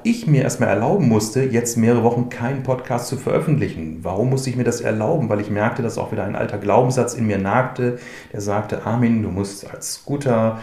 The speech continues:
äh, Selbstständiger auch regelmäßig deine Podcasts veröffentlichen, das wird überall geschrieben.“ Aber dann habe ich letztendlich festgestellt, es ging gar nicht um die Regeln,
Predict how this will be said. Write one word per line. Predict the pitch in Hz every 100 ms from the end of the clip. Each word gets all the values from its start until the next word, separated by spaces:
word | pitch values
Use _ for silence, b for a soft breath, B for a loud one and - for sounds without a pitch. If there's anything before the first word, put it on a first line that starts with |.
| B B B B -
äh, | 104 101 98 98 101 101
Selbstständiger | 101 107 - 101 98 82
auch | -
regelmäßig | 135 127 113 104 104
deine | 95 82
Podcasts | - 135 - 107 -
veröffentlichen, | 110 98 107 98 101
das | 90 -
wird | 110
überall | 123 101 98
geschrieben.“ | 98 - 113 131 127
Aber | - 98 - -
dann | 92 90
habe | 92 92
ich |
letztendlich | 90 90 92 87
festgestellt, | 87 - 90 87
es | 85
ging | - 95
gar | 92 87
nicht | 95 -
um | 92
die | 87 90
Regeln, | 92 98 95 92